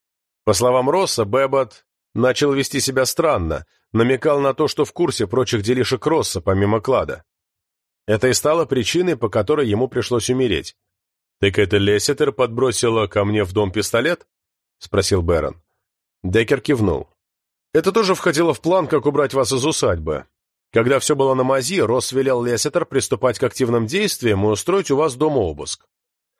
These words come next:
Тот пистолет был у неё с собой, и она всё обстряпала.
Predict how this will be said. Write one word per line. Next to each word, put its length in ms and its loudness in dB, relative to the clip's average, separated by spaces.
Тот 200 0
пистолет 440 2
был 160 2
у 80 2
неё 180 2
с 60 -4
собой, 440 0
и 20 0
она 240 0
всё 180 -2
обстряпала. 680 -4